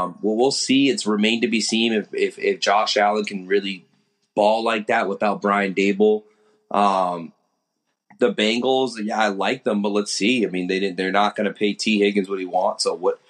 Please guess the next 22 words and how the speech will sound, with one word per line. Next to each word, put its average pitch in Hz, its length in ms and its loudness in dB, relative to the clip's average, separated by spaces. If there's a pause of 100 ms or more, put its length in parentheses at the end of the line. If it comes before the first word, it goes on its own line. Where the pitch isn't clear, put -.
(260)
do 104 120 0
they 98 100 4
trade 101 300 2
him? 120 180 2
Like, 98 180 -6
what 101 140 0
happens? 113 600 -2 (420)
Um, 95 520 -2 (1300)
yeah, 151 300 2
I 120 60 -2
mean, 123 400 -6 (840)
do 95 80 -12
you 98 80 -6
like 104 160 -2
the 101 80 0
Dolphins? 110 720 0
I 92 120 -2
don't 101 160 2
know, 98 320 -2
you 98 140 -2
know. 95 280 0
So, 101 420 0